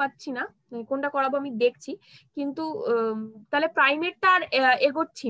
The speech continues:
না। primate যদি পরে আমি time পাই, তখন ওই প্রাইমেটের কতগুলো behavior, social behavior যেগুলো প্রাইমেটদের মধ্যে দেখতে পাওয়া যায়, ওই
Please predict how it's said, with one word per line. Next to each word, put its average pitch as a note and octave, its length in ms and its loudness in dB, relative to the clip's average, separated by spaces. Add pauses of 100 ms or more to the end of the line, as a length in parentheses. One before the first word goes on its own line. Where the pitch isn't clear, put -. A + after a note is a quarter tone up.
না। E3 40 -10 (380)
primate C#4+ 420 0
যদি D#4+ 120 -2 (120)
পরে D#4+ 160 4 (100)
আমি E4 120 -2 (120)
time C#4+ 180 2 (100)
পাই, D4+ 140 0 (120)
তখন C#4+ 240 -10
ওই D4+ 140 -8
প্রাইমেটের C#4 480 -2
কতগুলো C#4 340 -6 (140)
behavior, C#4 520 -4 (520)
social D#4 300 0 (100)
behavior C4 480 0
যেগুলো A#3 320 -2
প্রাইমেটদের A3+ 520 -2
মধ্যে A#3 280 -4
দেখতে A3 280 -10
পাওয়া G#3+ 240 -2
যায়, A3+ 220 -4
ওই A3 60 -2